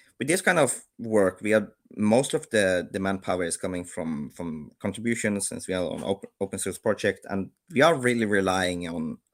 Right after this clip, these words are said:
open source, uh, contributions to, to the project. But if you talk in terms of, of hired manpower by, by the foundation, right now it's currently two. It's, it's me and,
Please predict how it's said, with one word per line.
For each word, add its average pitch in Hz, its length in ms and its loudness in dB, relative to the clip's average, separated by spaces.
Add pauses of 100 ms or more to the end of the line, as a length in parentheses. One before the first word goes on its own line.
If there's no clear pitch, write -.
open 87 220 -4
source, - 400 -8 (540)
uh, 82 260 -2 (260)
contributions 85 840 -6
to, 76 420 -10
to 85 140 -8
the 78 80 -12
project. 71 460 -10 (400)
But 107 140 0
if 101 120 0
you 110 60 2
talk 120 360 2 (140)
in 101 120 -2
terms 107 340 0
of, 92 400 2
of - 160 -4 (880)
hired 104 640 6 (140)
manpower 110 580 4
by, 92 560 2 (180)
by 92 100 -2
the 87 100 -2
foundation, 110 640 2 (280)
right 107 240 6
now 104 160 4
it's 95 140 0
currently 82 380 -8
two. 143 340 0 (200)
It's, - 380 -14
it's - 380 -8
me 113 340 2
and, 87 380 -4